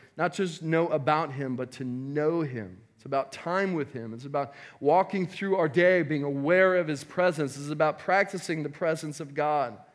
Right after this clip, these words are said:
It's about being with him. And that's what he wants. He wants that we grow and we, we mature from asking to seeking. We just spend time in his presence. We have this amazing tutor. It's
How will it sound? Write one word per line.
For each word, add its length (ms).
It's 80
about 260
being 240
with 160
him. 360
And 80
that's 160
what 100
he 60
wants. 440
He 60
wants 120
that 100
we 100
grow 640
and 320
we, 200
we 160
mature 760
from 380
asking 720
to 80
seeking. 720
We 60
just 180
spend 300
time 280
in 60
his 100
presence. 460
We 40
have 80
this 140
amazing 460
tutor. 380
It's 560